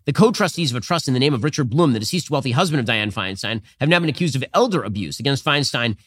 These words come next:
in a recent court filing submitted by her daughter, Catherine, who has limited power of attorney over the senator. The filing, submitted August eighth, partially confirmed what had previously been reported by other outlets, that Catherine Feinstein, a former San Francisco County Superior Court judge and current San Francisco Fire Commissioner,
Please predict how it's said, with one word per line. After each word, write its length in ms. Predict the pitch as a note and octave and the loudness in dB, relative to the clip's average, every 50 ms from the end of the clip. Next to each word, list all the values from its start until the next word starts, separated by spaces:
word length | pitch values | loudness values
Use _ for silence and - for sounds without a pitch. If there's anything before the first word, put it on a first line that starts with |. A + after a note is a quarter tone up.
| _ - | _ 0
in 100 | C3+ D3+ | 2 4
a 40 | |
recent 380 | C#3+ B2+ E3+ A#3 - - F3 - | 4 4 2 2 0 0 -2 -2
court 240 | - - F#3 F3 - | -2 -2 -2 -2 0
filing 280 | - C#3+ C3 C3 B2+ | 0 0 2 2 0
submitted 260 | A#2 - C3 D3 D#3+ D3 | 0 0 0 0 2 2
by 100 | C3+ A#2+ | 2 2
her 100 | C3+ C3+ | 2 2
daughter, 220 | C#3 C#3 C#3+ C3+ | 2 2 2 2
Catherine, 520 | - - F#3+ G#3+ G3+ - A#2 G#2 G2 F#2 - _ _ - | 0 0 0 0 0 0 -2 -4 -4 -4 -8 _ _ -2
who 60 | C#3+ | 0
has 120 | C#3+ A#2 | 2 2
limited 240 | D#3+ F#3 G#3 F#3 C3+ | 4 4 4 2 2
power 240 | B2 C#3+ D3 D3+ D3 | 2 4 4 4 4
of 100 | C#3 A#2 | 2 0
attorney 320 | A2 - E3+ F#3+ G3 D#3+ | -2 0 0 2 2 2
over 180 | A#2+ C3+ D3 D3+ | 0 0 -2 -2
the 100 | C3 B2 | -2 -2
senator. 400 | - G3 G3 C#3 D#2+ A1 - - _ _ _ _ | 0 0 -2 -2 -4 -8 -12 -18 _ _ _ _
The 60 | - | -6
filing, 340 | A#2 - G3 G3+ A3+ F#3 D3+ | 0 4 4 4 6 4 2
submitted 300 | C#3 - C#3+ D#3+ G3 G#3 | 2 2 0 0 2 2
August 300 | E3+ C3+ B2 A2+ G#2 - | 0 0 0 -2 -4 -6
eighth, 180 | F2+ F2+ F2 - _ _ _ - | -8 -8 -10 -12 _ _ _ 2
partially 320 | F3+ G#3 G#3 - F#3+ E3+ | 4 4 4 2 0 0
confirmed 340 | C#3 D3+ C3+ - A#3 A3+ F3 | 0 0 2 2 2 2 2
what 80 | D3 A#2+ | 2 0
had 80 | A2 | 0
previously 400 | - F#3 A#3+ A#3+ G#3 - - D3 | 0 -2 0 0 -2 -2 -2 0
been 120 | A#2+ B2+ A#2+ | 0 0 0
reported 260 | A2 F2+ C3 B2+ A2 | -2 -2 -2 -2 -2
by 100 | A#2+ G2 | -2 -2
other 180 | G#2 B2+ C3+ | -2 -2 0
outlets, 400 | - - F#3+ C3 D#2+ A#1+ - - - _ _ - | 0 0 0 0 -2 -6 -12 -16 -20 _ _ -8
that 100 | B2+ - | -2 0
Catherine 360 | F#3+ G3+ G#3+ - F#3 E3 C#3 | 2 2 2 2 2 0 0
Feinstein, 420 | - B2+ A2 A2 G#2 - B2 B2+ | 0 -2 -2 -4 -4 -4 -4 -4
a 60 | G#2 | -4
former 220 | G2 - F3 F3 D3 | -4 -2 -2 0 0
San 220 | - - D#3+ F3+ | 0 0 0 0
Francisco 420 | C#3 E3+ D#3+ - D#3 - - D3 A#2+ | 0 -2 -2 -2 -4 -4 -4 -4 -2
County 280 | - D3+ D3 B2+ A#2+ | -2 -2 -2 -2 -4
Superior 380 | A#2 - B2 C3 D#3+ D3 C#3 - | -8 -8 -4 -2 0 0 0 0
Court 160 | - D3 B2 | -2 -2 -2
judge 320 | G#2 C3 A2 A2+ B2+ - - _ - - | -2 -4 -4 -4 -4 -8 -10 _ -8 -4
and 120 | B2+ C#3+ | -2 0
current 260 | - F#3+ A#3 F#3 C3 - | 2 4 4 2 2 0
San 160 | D#3+ D#3+ C3+ | 0 0 0
Francisco 340 | C#3 D3 A#2+ C#3 B2+ - C3 | 0 -2 -2 -2 -4 -4 -2
Fire 240 | G#2 F3+ A3 A#3 | 0 0 0 0
Commissioner, 400 | E3 D3 A#2+ F#2+ - - A2 G#2 | 0 -2 -4 -4 -4 -6 -6 -6